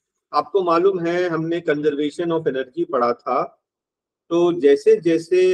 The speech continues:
height कम होती है, जैसे जैसे बॉडी fall होती है, potential energy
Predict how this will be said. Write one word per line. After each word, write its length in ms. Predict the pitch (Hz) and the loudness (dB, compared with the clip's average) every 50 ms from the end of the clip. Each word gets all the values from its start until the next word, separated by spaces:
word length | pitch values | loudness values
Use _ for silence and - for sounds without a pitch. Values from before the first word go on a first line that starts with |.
| 170 147 131 | 0 0 -2
height 240 | 139 151 160 156 - _ | 0 0 -2 -4 -6 _
कम 160 | - 170 180 175 | -4 -4 -2 -2
होती 380 | 139 139 135 _ - 147 143 - 131 | -4 -6 -6 _ -6 -8 -6 -4 -2
है, 160 | 139 135 123 - - _ _ _ _ _ _ _ _ _ _ _ _ _ _ _ - | 0 0 0 -2 -4 _ _ _ _ _ _ _ _ _ _ _ _ _ _ _ -4
जैसे 300 | 131 127 131 - 214 208 190 | -4 -4 0 4 4 4 4
जैसे 380 | 156 160 151 151 151 165 165 160 156 123 | 4 2 0 0 0 -2 -4 -2 -2 -2
बॉडी 540 | 123 131 - - - _ 151 131 - 160 170 160 - - | -2 -2 -4 -6 -10 _ -14 -8 -4 -4 -4 -4 -4 -2
fall 240 | 131 135 147 151 156 | 0 2 2 2 2
होती 360 | 139 135 135 - - 143 139 | 0 -4 -4 -4 -6 -6 -4
है, 120 | 139 147 139 | -2 -4 -4
potential 580 | - - 123 120 - 135 139 139 - 160 151 | -4 -6 -6 -4 -4 -4 -6 -6 -6 -6 -4
energy 420 | 147 143 139 139 - - 151 185 | -2 -2 -2 -4 -2 -2 0 2